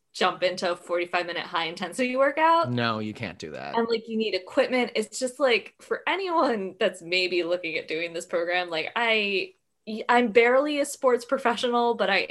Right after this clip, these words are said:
Speaker 1: am one and don't do this.
Speaker 2: That is correct. Yeah. Very good. So, yeah. So just, you know, this was a fun, definitely a bit more of a meandering episode than regular,
Speaker 1: Oh,
Speaker 2: but
Speaker 1: yeah.
Speaker 2: that's fun because it's, it's a bonus episode.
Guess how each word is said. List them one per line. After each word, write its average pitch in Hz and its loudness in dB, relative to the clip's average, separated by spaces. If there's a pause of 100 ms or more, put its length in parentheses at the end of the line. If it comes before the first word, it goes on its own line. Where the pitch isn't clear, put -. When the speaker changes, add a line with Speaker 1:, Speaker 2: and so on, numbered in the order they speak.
(120)
Speaker 1:
am 180 0
one 170 -4
and 165 -8
don't 147 -6
do - -10
this. - -8
Speaker 2:
That 135 4
is 131 -2
correct. - -2
Yeah. 104 -2 (200)
Very 156 6
good. 113 2 (460)
So, 240 8
yeah. 294 6
So 208 4 (380)
just, 233 2 (420)
you 180 6
know, 175 8 (480)
this 254 6
was 226 8
a 208 12
fun, 170 8 (600)
definitely 247 8
a 233 10
bit 208 8
more 202 8
of 196 6
a 226 6
meandering 175 8
episode 160 6
than 160 2
regular, 123 4
Speaker 1:
Oh, - -4
Speaker 2:
but - 10
Speaker 1:
yeah. 262 10
Speaker 2:
that's 269 6
fun 311 8
because 185 6
it's, - 2
it's 196 4
a 208 10
bonus 233 6
episode. 104 0